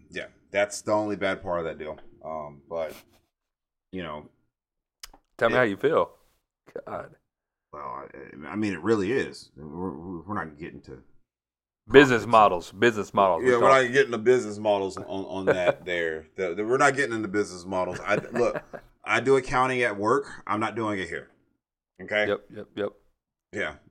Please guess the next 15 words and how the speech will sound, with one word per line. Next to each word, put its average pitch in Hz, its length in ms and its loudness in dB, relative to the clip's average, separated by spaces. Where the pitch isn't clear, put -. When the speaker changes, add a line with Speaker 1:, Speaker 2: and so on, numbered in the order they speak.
Speaker 1:
Debits 123 380 -2
and 120 100 -4
credits 120 380 0
are - 20 -8
not 113 220 6
adding 107 320 4
up, 107 240 4
and 90 100 -10
the 90 40 -10
balance 104 420 2
sheet 101 240 -6
is 85 100 -8
not 92 340 -2
matching. 80 420 -4
Okay? 110 280 2